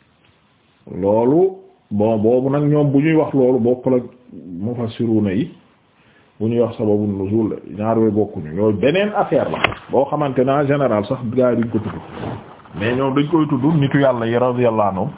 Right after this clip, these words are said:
que ne moo tax yenn aay yi da ngay gis sax aay yoo xam ne da ngay foog ne borom bi mooy wax ak Yonent bi alayhi salaatu salaam, ndeke loo xam ne Yonent bi alayhi salaatu salaam ci boppam moo ko doon wax, borom bi jël ko wax ko comme si boo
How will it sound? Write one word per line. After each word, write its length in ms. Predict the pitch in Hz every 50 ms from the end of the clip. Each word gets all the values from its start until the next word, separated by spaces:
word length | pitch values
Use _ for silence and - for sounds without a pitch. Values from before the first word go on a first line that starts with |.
| - - - - - - _ _ _ _ - - - - - - - - -
que 80 | - 113
ne 240 | 127 135 139 139
moo 200 | 131 131 131 131 135
tax 140 | 135 127 127
yenn 260 | 127 139 139 143 147 143 - -
aay 280 | 143 135 127 120 113
yi 80 | 117 117
da 80 | 120
ngay 260 | 123 139 139 143 143 135
gis 160 | 143 135 -
sax 140 | 151 135 - - -
aay 240 | 135 131 131 127 127
yoo 160 | 127 120 117 120
xam 160 | 127 120 117
ne 180 | 113 131 160 165 - -
da 140 | - - 120
ngay 160 | 127 139 143
foog 160 | 139 147 131 135
ne 100 | 131 123
borom 300 | 117 120 131 139 135 131
bi 80 | 123 113
mooy 180 | 120 123 131 131
wax 160 | 127 - -
ak 80 | 113 123
Yonent 260 | 123 127 127 123 -
bi 140 | - 117 123
alayhi 220 | 117 113 107 107 110
salaatu 220 | - 104 104 101 -
salaam, 160 | 98 87 87
ndeke 260 | 107 131 131 135 135
loo 140 | 139 143 147
xam 180 | 143 147 139 135
ne 60 | 127 123
Yonent 260 | 127 139 156 160 165 165
bi 120 | 165 151
alayhi 180 | 135 131 127 -
salaatu 200 | 127 117 113 127
salaam 200 | 117 113 110 110
ci 80 | - 123
boppam 320 | 123 120 110 - 123 107
moo 220 | 104 110 117 127
ko 100 | 123 131 113
doon 140 | 110 101 98
wax, 160 | 107 123 - - - _ _ _ _ _ _ _ _ _ _ _ _ _ _ _ _ _ _ _ _ _ _ _ -
borom 360 | 107 123 131 135 131 131 123
bi 100 | 120 113 113
jël 180 | 120 123 123 123
ko 120 | 123 123 113 120
wax 140 | 117 - -
ko 80 | 113 104 - - -
comme 240 | 185 185 190 175 - - -
si 320 | 151 147 165 202 220 - - - _ _ _ _ _ _ _ _ _ _ _ -
boo 180 | 123 143 160